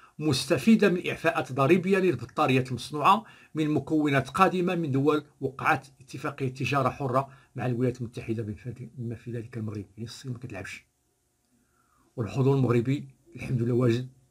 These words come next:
ووازن. والشراكة بين الصين والمغرب ما كتوقفش عن الصناعة. المغرب كيمتلك احتياطات مهمة من المعادن الضرورية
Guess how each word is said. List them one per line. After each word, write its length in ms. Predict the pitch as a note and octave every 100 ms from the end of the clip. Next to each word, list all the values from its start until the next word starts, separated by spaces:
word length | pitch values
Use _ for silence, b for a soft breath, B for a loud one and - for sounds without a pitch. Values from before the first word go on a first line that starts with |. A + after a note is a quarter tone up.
| _ _ _ _ _ -
ووازن. 480 | D#3+ D3+ A2+ G#2+ - - _ _ _ _ b b b b b b b
والشراكة 580 | C3+ - A#3+ B3+ B3+ A#3+
بين 160 | G3+ G3+
الصين 300 | - - F#3
والمغرب 420 | F3+ G3 C#4 - - -
ما 60 | -
كتوقفش 480 | A3 A#3 - A3
عن 160 | D#3+ D#3
الصناعة. 600 | - - C3 G#2 F#2+ - _ _ _ C3
المغرب 240 | C3 A#3
كيمتلك 520 | - F#3+ - G#3+ -
احتياطات 540 | - - F#3 F3+ E3 E3
مهمة 460 | D#3 A3 G3+ A3
من 140 | E3 D#3+
المعادن 440 | D3+ D3 B2+ D3
الضرورية 720 | C3+ G#2+ C3 D3+ F#3 F#3 A3